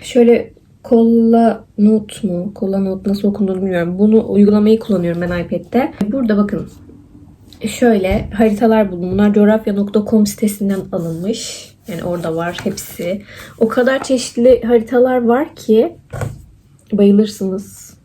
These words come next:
Bir bakın. Bu mesela burada göller var. Göllerin işte üzerinden geçtim. Bunu zaten gördünüz galiba bir önceki videoda.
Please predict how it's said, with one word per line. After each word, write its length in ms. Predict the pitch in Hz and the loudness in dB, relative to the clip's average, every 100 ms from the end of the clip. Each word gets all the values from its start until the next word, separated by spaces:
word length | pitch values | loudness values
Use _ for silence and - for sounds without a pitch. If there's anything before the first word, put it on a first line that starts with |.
| _ _ _ _ _ _ _ _ 226 | _ _ _ _ _ _ _ _ 0
Bir 100 | 208 | 0
bakın. 420 | 220 214 208 220 _ - - | 2 0 -4 -8 _ -16 -4
Bu 160 | 254 277 | -2 0
mesela 480 | 233 233 262 254 240 | 2 2 2 0 2
burada 140 | 240 269 | 2 2
göller 500 | 208 202 202 202 190 | 4 4 4 4 2
var. 280 | 175 180 | 0 0
Göllerin 720 | 240 202 214 220 220 226 233 202 | 0 0 2 4 4 4 0 -2
işte 260 | 202 - | -6 -2
üzerinden 560 | 208 202 202 208 214 202 | 0 2 4 4 4 2
geçtim. 440 | 185 - - 180 202 | 0 -4 -4 -2 0
Bunu 180 | 294 | 0
zaten 320 | 381 440 466 233 | 0 0 2 4
gördünüz 440 | 202 202 233 208 | 2 2 -2 -2
galiba 340 | - - - - | -6 -4 -4 -4
bir 60 | |
önceki 360 | - - - 208 | -8 -8 -12 -12
videoda. 440 | 202 196 202 202 | -8 -6 -4 -6